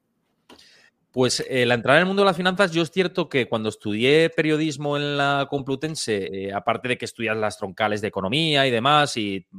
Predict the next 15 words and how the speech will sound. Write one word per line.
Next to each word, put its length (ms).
todo 240
muy 220
orientado 380
a 40
macroeconomía, 800
etcétera, 500
eh, 240
había 320
una 540
optativa 460
de 40
información 400
económica 460
que 180
yo 220